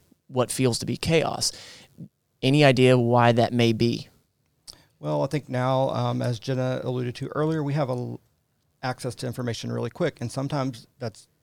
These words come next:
Speaker 2: really good. It actually helps us, um, with a lot of, you know, public health planning and managing some of these, uh, different type of disasters that we can see throughout the world. But it also,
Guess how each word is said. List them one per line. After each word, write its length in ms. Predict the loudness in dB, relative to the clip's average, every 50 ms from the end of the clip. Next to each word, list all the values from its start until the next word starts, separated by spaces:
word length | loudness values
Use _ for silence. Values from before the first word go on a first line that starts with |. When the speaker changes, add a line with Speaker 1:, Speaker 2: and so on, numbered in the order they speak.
| _
Speaker 2:
really 260 | -12 -8 -6 -6 -6 -8 -8
good. 240 | -6 -6 -6 -6
It 60 | -8 -10
actually 340 | -12 -12 -14 -12 -8 -6 -4
helps 320 | -2 -2 -2 -2 -4 -4
us, 260 | -6 -6 -6 -6 -8
um, 380 | -8 -8 -6 -6 -6 -6 -8 -10 -12
with 160 | -12 -12 -10
a 40 | -8 -8
lot 380 | -6 -6 -4 -4 -4 -4 -6 -6
of, 360 | -6 -6 -4 -4 -6 -8 -10 _ _ _ _ _ _ _ _ _ _
you 80 | -12 -10
know, 80 | -10 -10
public 360 | -10 -10 -8 -8 -8 -8 -8
health 220 | -10 -12 -12 -12 -16 _ _
planning 520 | -4 -2 0 0 0 0 -2 -2 -4 -4
and 160 | -6 -6 -6
managing 540 | -4 -4 -4 -4 -4 -4 -4 -4 -4 -6 -8 -10
some 240 | -16 -16 -10 -6 -4
of 180 | -4 -4 -4 -6
these, 380 | -10 -8 -8 -8 -8 -10 -14 -18 _ _
uh, 180 | -14 -12 -12 -12 -12 -10
different 240 | -8 -6 -6 -6 -4
type 240 | -2 -4 -4 -4 -6
of 160 | -10 -12 -12
disasters 540 | -12 -10 -6 -4 -4 -4 -6 -8 -10 -10 -8
that 100 | -8 -8
we 80 | -8
can 160 | -8 -8 -8 -8
see 140 | -6 -8
throughout 320 | -8 -6 -4 -4 -2 -4 -4
the 80 | -6
world. 320 | -6 -4 -4 -4 -4 -6 -10 -16 -20 -20 _ _ _ _ _ _
But 120 | -4 -2
it 80 | 0 0
also, 600 | 2 0 0 -2 -2 -2 -2 -2 -2 -4 -6 -8